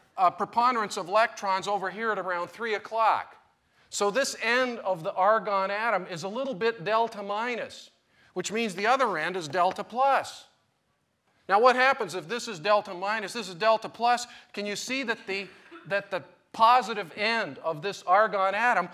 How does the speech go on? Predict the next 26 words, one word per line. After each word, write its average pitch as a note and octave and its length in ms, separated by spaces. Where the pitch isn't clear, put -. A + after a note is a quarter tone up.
will F#3+ 140
then G#3+ 200
pull B3 340
on G#3+ 160
the G3 80
electron G#3 520
distribution G#3 680
of G#3+ 120
the A#3+ 100
adjacent C#4 540
argon F3 400
atom, F3 280
rendering G#3+ 500
it C#4+ 200
delta F#3 340
minus F3 480
at E3 80
three F3+ 260
o'clock D#3+ 500
and D#3 120
delta E3 340
plus? - 540
So F#3 140
this C4 220
is B3+ 260
the F3+ 140